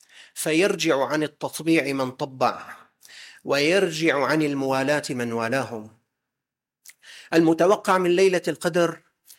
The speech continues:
أن تحيي فينا قول الله تعالى: "وأعدوا لهم ما استطعتم من قوة ومن رباط الخيل ترهبون به عدو الله وعدوكم وآخرين من دونهم لا تعلمونهم الله يعلمهم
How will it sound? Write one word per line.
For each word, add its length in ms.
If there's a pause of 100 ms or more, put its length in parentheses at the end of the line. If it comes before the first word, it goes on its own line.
(140)
أن 180
تحيي 420
فينا 380
قول 280
الله 380
تعالى: 540 (460)
"وأعدوا 960
لهم 320
ما 60
استطعتم 560
من 200
قوة 520 (440)
ومن 140
رباط 420
الخيل 600 (380)
ترهبون 580
به 260
عدو 280
الله 340
وعدوكم 800 (640)
وآخرين 1040
من 220
دونهم 520
لا 160
تعلمونهم 840
الله 420
يعلمهم 640